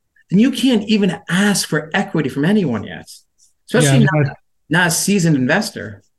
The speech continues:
Speaker 2: I totally agree. And really, since day one, I've seen so many of these, those deals you described where these big M S Os or whatever, um, that's not the main, the market. Like in my hometown, Bend, Oregon, I think there's about a hundred cannabis companies here.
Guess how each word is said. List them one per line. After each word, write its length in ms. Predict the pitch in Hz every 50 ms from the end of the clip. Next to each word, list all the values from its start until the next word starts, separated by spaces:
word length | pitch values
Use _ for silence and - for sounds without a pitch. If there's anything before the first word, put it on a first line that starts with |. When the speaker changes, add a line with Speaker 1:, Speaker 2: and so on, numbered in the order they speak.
| _ _ _ _ _ _ _ _ _ _ _ _ -
Speaker 2:
I 60 | 147
totally 400 | 139 - 170 190 190 185 180 170
agree. 380 | 151 143 160 180 180 170 165
And 120 | 156 160 180
really, 300 | 226 254 254 214 190 147
since 300 | 135 - 170 147 127 127
day 200 | 143 160 160 156
one, 600 | 147 139 151 156 160 165 165 165 165 165 147 143 - - - - - _ _ _ 294
I've 220 | 226 170 175 -
seen 220 | - 175 160 143
so 280 | 139 139 - 175 180 180
many 160 | 180 175 170 165
of 40 |
these, 240 | 160 160 156 165 202
those 180 | 196 190 165 147
deals 300 | 143 175 165 151 127 123
you 140 | 147 175 165
described 1000 | 165 165 139 - - - 214 202 - 175 156 156 156 156 151 151 143 135 127 - - - - -
where 560 | - 151 156 160 156 156 151 151 151 160 - - - _
these 220 | - 170 160 156 147
big 340 | 143 160 196 202 196 175 175
M 160 | 175 165 165
S 220 | 156 143 143 -
Os 340 | - 160 151 156 160 160 151
or 80 | 156 151
whatever, 640 | 151 156 156 156 156 156 147 156 156 151 147 139 143 - - - _ _ -
um, 600 | - 160 147 143 143 139 143 139 139 135 135 - - - - _ _ _ _ _ _ _ _ -
that's 480 | 208 156 151 143 185 185 190 190 175
not 240 | 175 180 170 165 180
the 80 | 156 156
main, 460 | 151 156 156 160 165 160 160 160 170
the 140 | 151 165 165
market. 420 | 156 175 196 220 208 202 190 180
Like 180 | 170 165 156 143
in 80 | 170
my 160 | 160 190 202 202
hometown, 480 | 180 175 180 156 143 165 165 160 151
Bend, 180 | 156 160 160 156
Oregon, 360 | 165 165 165 165 147 147 147
I 60 | 143 131
think 140 | 170 165
there's 160 | 147 151 135 135
about 280 | 131 120 147 151 156
a 60 | 156
hundred 440 | 147 151 156 151 160 151 131 123 - -
cannabis 380 | 156 156 156 156 156 160 156
companies 440 | - - 160 156 139 151 160 143 127
here. 440 | 147 160 160 160 160 156 156 143